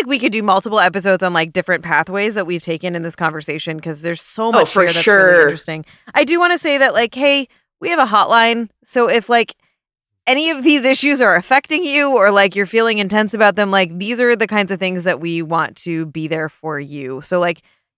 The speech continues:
Speaker 1: you know, I know it's, like, people who make or play games, but, like, all of y'all are in, are in the inner circle that are listening to this right now. So if you want someone to talk to or need a little emotional support, um, please text us. It's su-, text support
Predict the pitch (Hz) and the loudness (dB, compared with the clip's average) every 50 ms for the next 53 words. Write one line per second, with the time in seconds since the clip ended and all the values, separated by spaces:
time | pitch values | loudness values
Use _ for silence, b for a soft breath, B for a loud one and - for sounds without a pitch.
0 | _ 523 427 240 190 175 180 - - 247 277 294 311 320 302 - - 285 262 - | _ 0 2 4 6 6 6 4 4 2 4 4 4 4 2 2 2 2 2 0
1 | - - _ _ _ _ _ _ _ _ _ _ _ _ _ _ _ - 214 180 | -2 -10 _ _ _ _ _ _ _ _ _ _ _ _ _ _ _ -8 -4 -2
2 | 202 196 196 202 180 175 170 160 - 170 - 185 170 165 143 151 147 151 160 - | -2 -2 0 0 0 0 -2 -2 -4 -6 -2 -2 -2 0 0 -2 -4 -4 -6 -6
3 | - 220 175 247 254 - - - 285 277 254 175 170 156 143 135 147 151 143 135 | -6 -4 -2 -2 -2 0 0 0 0 -2 -4 -4 -2 0 2 2 2 0 0 -2
4 | 139 143 143 143 - _ _ - 151 147 139 143 147 147 - - 143 139 139 131 | -4 -6 -6 -8 -14 _ _ -12 -8 -8 -6 -6 -6 -8 -8 -8 -8 -8 -8 -10
5 | 135 - - 139 139 - 151 151 151 151 147 143 143 139 143 139 - - 143 139 | -10 -10 -10 -10 -10 -8 -8 -6 -4 -4 -2 -2 -2 -4 -4 -6 -8 -10 -8 -6
6 | 143 147 143 - 151 135 135 139 143 139 143 165 - - 180 170 165 b b b | -6 -8 -6 -6 -6 -6 -6 -4 -4 -4 -4 -4 -2 -2 -2 -4 -4 b b b
7 | b b - 233 220 269 294 302 302 277 277 269 262 240 233 226 208 196 190 180 | b b -8 -4 0 2 2 2 4 4 4 2 2 0 -2 -2 0 0 2 0
8 | 175 - - 175 170 170 160 170 170 180 175 170 170 165 160 160 160 156 151 151 | 0 0 -2 -2 -2 0 -2 -2 -2 -4 -4 -2 -2 -2 -2 -4 -4 -4 -6 -8
9 | 147 - - 151 139 - - - 156 151 151 160 - _ _ 139 147 147 143 147 | -10 -8 -10 -10 -12 -12 -10 -8 -6 -6 -6 -8 -10 _ _ -10 -10 -10 -10 -12
10 | 143 147 _ _ _ _ _ _ _ _ _ _ _ _ _ _ b b b b | -14 -16 _ _ _ _ _ _ _ _ _ _ _ _ _ _ b b b b
11 | b _ _ _ - 170 151 147 143 - - _ - - 139 127 - - 147 139 | b _ _ _ -8 -6 -6 -6 -8 -12 -16 _ -10 -10 -10 -10 -8 -8 -8 -8
12 | 139 - - - _ - 151 - - - - - - 156 - _ _ _ _ _ | -8 -10 -16 -18 _ -16 -14 -14 -14 -14 -12 -12 -12 -12 -12 _ _ _ _ _
13 | - 180 165 - - - 165 - - 165 160 156 147 - | -4 -4 -4 -4 -8 -10 -10 -8 -6 -6 -4 -4 -6 -10